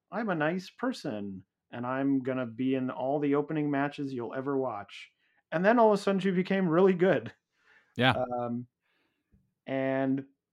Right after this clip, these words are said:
Speaker 1: sort of shocked me, and I just really enjoy it. I fully thought, maybe I'm W W E pilled, um, 'cause I fully thought something was gonna happen between Mizuki and Yuka.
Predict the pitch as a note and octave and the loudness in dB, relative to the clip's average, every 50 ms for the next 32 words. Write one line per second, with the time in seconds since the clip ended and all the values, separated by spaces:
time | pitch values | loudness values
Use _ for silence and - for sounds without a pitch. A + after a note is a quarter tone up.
0 | _ _ _ _ _ _ _ _ _ _ - F3 F3 F3+ F3 - - D#3 D#3 E3 | _ _ _ _ _ _ _ _ _ _ -4 -2 -2 -2 -2 0 0 2 2 2
1 | D#3+ - F3+ F3+ F#3 A3+ - _ - C#3 C#3 C#3 C#3+ C#3+ C#3+ C#3 C#3+ C#3+ - - | 0 -2 -2 -2 -2 -2 -4 _ -6 -4 -2 0 0 0 0 0 -2 -4 -6 -12
2 | _ - C3 B2+ C3 C3+ C#3 C#3 C#3 C3 A#2 A#2+ C#3+ D3 C#3+ - - _ _ _ | _ -8 -6 -2 0 0 0 0 0 -4 -8 -6 -6 -6 -6 -8 -12 _ _ _
3 | _ - - A2+ C3 C#3 D3 D3 D3 C#3+ C3 C3 C#3 C#3 D3+ E3 F3 F3+ F3 - | _ -14 -8 -4 -2 0 2 2 2 2 2 2 2 2 2 2 0 0 -4 -8
4 | - - D3+ D#3+ F#3+ A#3 B3 A#3+ A3+ A3+ - - G3 G3 G3 F#3 F3 - - D#3 | -10 -8 -2 0 2 2 2 2 0 -2 -2 0 2 4 4 4 2 4 4 6
5 | D3+ D#3 C#3+ D3 F3+ A3 B3 A#3+ - - C3+ C#3 D#3 F3+ F#3+ F3 C3 A2+ A2 G2+ | 6 6 4 2 2 2 2 0 -4 -2 0 2 4 4 4 2 0 -4 -6 -6
6 | G#2+ G#2 G2 G#2 G2+ G2 G2+ G2+ G2+ G2+ G2+ G2 G2 - - A2 G2 F#2+ G2 G2+ | -8 -8 -8 -8 -8 -8 -8 -8 -8 -8 -8 -10 -10 -10 -10 -10 -8 -8 -8 -10
7 | G2 - _ _ _ _ _ _ _ - - - - - - - G#2 G#2 G#2 G#2 | -10 -14 _ _ _ _ _ _ _ -16 -16 -16 -16 -16 -16 -14 -12 -12 -12 -12
8 | G2+ G#2 A#2 - _ _ _ _ _ _ _ _ - F#3 E3 F#3 F#3+ A3 A3+ A3 | -12 -14 -14 -18 _ _ _ _ _ _ _ _ -4 0 2 4 4 4 4 4
9 | - - G3 G3 G3 G3 F#3 E3 D3 - D#3+ D#3+ C#3+ - - D3 C#3 C3+ D3 C#3 | 2 4 6 6 8 8 6 4 6 6 8 8 8 6 2 -4 -2 0 0 0
10 | C3 C3 B2 A#2+ C#3 C3 B2 A#2 A#2 A#2+ A#2 A#2 - C3 B2+ A2+ B2 A#2+ - - | 0 0 -2 -2 -2 -4 -2 -4 -4 -4 -4 -4 -4 -4 -6 -6 -6 -8 -8 -8
11 | B2 A#2 A#2 A2+ A2 A2 A2+ A2+ - - G#2+ G2+ G2+ G2 G2 G2 G2+ - - - | -6 -6 -6 -6 -6 -8 -10 -10 -10 -10 -10 -10 -10 -10 -10 -12 -14 -16 -16 -18
12 | - | -20